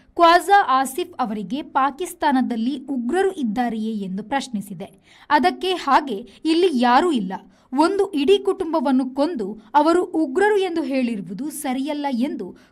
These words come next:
ಖ್ವಾಜಾ ಹೇಳಿದ್ದಾರೆ. ಪಾಕಿಸ್ತಾನದ ಬಿ ಬಿ ಸಿ ವರದಿಗಾರ್ತಿ ಅಜದೇವ್ ಮೋಶಿರಿ ಯುದ್ಧಕ್ಕೆ ಮೊದಲೇ ಖ್ವಾಜಾ ಆಸಿಫ್ರ ಸಂದರ್ಶನ ಮಾಡಿದ್ದಾರೆ.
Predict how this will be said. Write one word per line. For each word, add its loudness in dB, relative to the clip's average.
ಖ್ವಾಜಾ 6
ಹೇಳಿದ್ದಾರೆ. -6
ಪಾಕಿಸ್ತಾನದ 4
ಬಿ -2
ಬಿ -2
ಸಿ -4
ವರದಿಗಾರ್ತಿ -4
ಅಜದೇವ್ 4
ಮೋಶಿರಿ 0
ಯುದ್ಧಕ್ಕೆ 2
ಮೊದಲೇ -2
ಖ್ವಾಜಾ 2
ಆಸಿಫ್ರ -4
ಸಂದರ್ಶನ 0
ಮಾಡಿದ್ದಾರೆ. -6